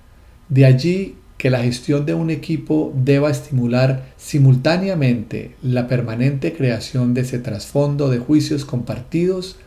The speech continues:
a la vez que deba buscar mantener un espacio crítico de diferencias. Ocho.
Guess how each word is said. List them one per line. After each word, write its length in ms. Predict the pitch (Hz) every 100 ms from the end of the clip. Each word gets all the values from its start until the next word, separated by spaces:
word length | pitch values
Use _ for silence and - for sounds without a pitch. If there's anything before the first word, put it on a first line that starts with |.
| - - - - - -
a 80 | 175
la 120 | 185
vez 460 | 175 170 - - - - - -
que 100 | 123
deba 220 | 123 143
buscar 440 | 139 123 - 120
mantener 640 | 123 127 113 110 117 120 - - - - -
un 120 | 135
espacio 540 | 131 131 131 123 131 127
crítico 680 | 131 123 127 127 - 110 - - -
de 180 | 127 117
diferencias. 1000 | 107 - 104 92 98 - - - - - - - - - - - - - - - - - - - - - - -
Ocho. 460 | 135 131 - -